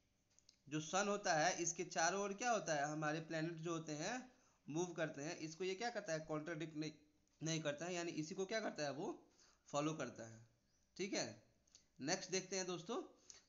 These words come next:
"This law is also known as law of orbits।" इसको हम क्या बोलते हैं, इसको हम कहते हैं law of orbits भी कहते हैं। Copper,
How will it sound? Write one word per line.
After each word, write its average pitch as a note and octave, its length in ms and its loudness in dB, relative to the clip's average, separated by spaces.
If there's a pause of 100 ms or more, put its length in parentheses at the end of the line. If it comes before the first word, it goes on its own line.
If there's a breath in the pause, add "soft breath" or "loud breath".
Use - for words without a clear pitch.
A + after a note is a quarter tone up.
"This D4+ 180 0
law G#3+ 180 8
is F#3+ 100 -2
also F#3+ 240 2
known G#3+ 240 0
as F#3+ 180 2
law F#3+ 240 4
of E3 300 4
orbits।" D3+ 480 -2
इसको D#3+ 220 -4
हम F3+ 100 -4
क्या A3 140 0
बोलते F#3+ 420 -4
हैं, D3 500 -6
इसको D#3 260 -4
हम F3 100 -2
कहते F3 260 -4
हैं G#3 180 0
law D#3+ 420 4
of D4 60 4 (500 soft breath)
orbits D3 400 0
भी G#3+ 100 -4
कहते D#3+ 300 0
हैं। F#3+ 200 -2
Copper, D#3 280 0